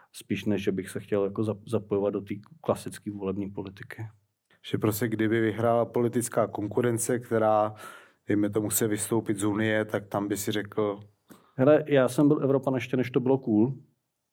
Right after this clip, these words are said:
Speaker 1: a tak se tak cítím, jo. A prostě pro mě by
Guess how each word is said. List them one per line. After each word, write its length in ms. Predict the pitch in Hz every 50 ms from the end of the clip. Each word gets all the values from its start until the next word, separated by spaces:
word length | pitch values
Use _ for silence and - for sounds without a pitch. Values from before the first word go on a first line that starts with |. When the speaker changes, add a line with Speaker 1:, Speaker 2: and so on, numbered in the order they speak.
| _ -
Speaker 1:
a 640 | 131 131 127 123 120 117 117 113 117 117 117 113 87 - - _ _ _ _ - - -
tak 200 | - 123 120 -
se 100 | - 147
tak 320 | 135 131 - 135 131 120
cítím, 460 | - - - 127 120 117 95 92 90 - - 98
jo. 160 | 92 98 - -
A 100 | 117 110
prostě 360 | - 113 113 - - - 127
pro 180 | 123 143 127
mě 200 | 120 123 123 123
by 460 | 120 120 127 127 123 127 123 127 -